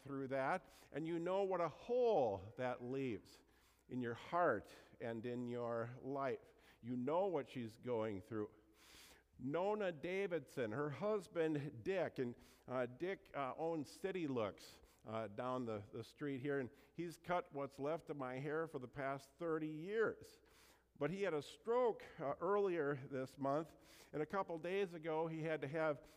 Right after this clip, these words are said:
emergency colon surgery. And maybe you've sat in the hospital next to someone dear to you yourself recently.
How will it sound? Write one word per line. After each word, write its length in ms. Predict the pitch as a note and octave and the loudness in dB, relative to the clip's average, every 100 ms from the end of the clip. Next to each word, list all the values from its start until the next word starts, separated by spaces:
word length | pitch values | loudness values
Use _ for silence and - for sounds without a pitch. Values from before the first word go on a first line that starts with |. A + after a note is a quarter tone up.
| - | -2
emergency 680 | D3+ D#3 F3+ E3 D3+ D3+ C3+ | 0 2 2 0 -4 -4 -4
colon 680 | - G3+ G#3+ F#3 C#3 A#2 G#2+ | -4 0 2 2 2 0 -4
surgery. 760 | D3 - C3+ B2+ B2+ B2+ D3 D#3 - - - _ _ _ - | -8 -2 -2 0 0 2 2 0 -8 -20 -20 _ _ _ -4
And 180 | D#3 E3 | -2 2
maybe 340 | A3 B3+ A3 | 2 2 0
you've 400 | G3 A3+ C4+ G3+ | -6 -6 -6 -6
sat 420 | - F#3 D#3+ A#2 - - _ - _ _ | -6 -2 0 0 -4 -18 _ -20 _ _
in 120 | C3+ | -4
the 80 | C3+ | -4
hospital 720 | - C#3+ C#3 - - G#2 G2 - - _ _ _ _ _ | -2 -2 -2 -4 -4 -4 -4 -8 -20 _ _ _ _ _
next 240 | A#2 A2+ - | -4 -4 -8
to 100 | A#2 | -4
someone 420 | C#3 A#2+ A#2 G#2+ | -2 0 0 -2
dear 240 | B2 B2 | -2 -2
to 160 | - A2 | -2 -4
you 400 | G2 G2+ G2+ G2+ - _ _ _ - | -2 0 0 -4 -10 _ _ _ -10
yourself 640 | G2 G2 - C#3 A2 F2 - - - - | -8 -8 -4 0 0 -2 -8 -20 -20 -8
recently. 640 | G2+ G2+ G2 G2 F2 F#2+ | -6 -4 -8 -8 -6 -6